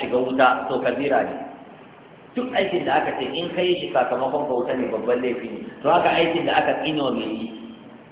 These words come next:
Kamar da ana lahu alwashima wal mustawshima, alwasila wal mustawshima. Allah ya tsine wa matar da take ƙarin gashi.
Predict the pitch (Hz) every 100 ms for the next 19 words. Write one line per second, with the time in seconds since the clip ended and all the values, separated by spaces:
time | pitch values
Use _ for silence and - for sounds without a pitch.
0 | - - - 117 151 151 143 151 139 143
1 | 147 147 147 147 147 - - - - -
2 | - - - - 127 127 131 147 143 147
3 | 147 147 147 123 117 - 131 127 - -
4 | - - - 117 123 156 151 156 151 131
5 | - 131 127 - - - - - - -
6 | - - - - 135 165 156 147 - 156
7 | 139 123 117 151 131 123 - 139 - 143
8 | 143 131 117 131 131 127